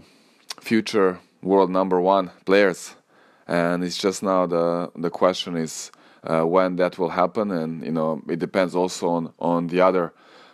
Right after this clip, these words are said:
players, you know, the, the, the big three, uh, on their health and how, how they can, you know, keep their levels. Uh,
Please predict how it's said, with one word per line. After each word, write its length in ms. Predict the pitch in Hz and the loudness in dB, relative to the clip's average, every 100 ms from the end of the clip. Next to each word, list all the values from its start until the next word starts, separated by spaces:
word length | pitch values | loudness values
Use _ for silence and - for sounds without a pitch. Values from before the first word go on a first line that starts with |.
| _ | _
players, 420 | 95 92 92 92 82 | 4 4 4 0 -4
you 80 | |
know, 260 | 76 80 80 | -4 -2 -2
the, 300 | 78 78 76 | -2 -2 -2
the, 180 | 76 82 | -2 -2
the 120 | 82 | -2
big 180 | 78 90 | -4 -6
three, 380 | - 95 92 104 _ _ _ _ - | -4 0 0 -4 _ _ _ _ -4
uh, 280 | 80 78 78 | -2 -2 -2
on 80 | 80 | -2
their 320 | 80 78 76 | -2 -2 -4
health 420 | - 95 92 90 | 0 2 2 0
and 180 | 82 76 | -8 -6
how, 380 | 78 82 80 71 | -2 0 0 -4
how 240 | 82 80 | -4 -4
they 180 | 78 82 | -2 -6
can, 280 | - 80 76 _ - - _ | -6 -8 -10 _ -20 -20 _
you 80 | 80 | -6
know, 320 | 82 80 78 _ - | -2 -2 -4 _ -10
keep 300 | - 92 80 | -4 -2 0
their 340 | 85 85 82 - _ _ - | 2 2 0 -8 _ _ -2
levels. 600 | 87 87 95 101 - - | 0 2 0 -2 -8 -10
Uh, 300 | 80 80 | -6 -4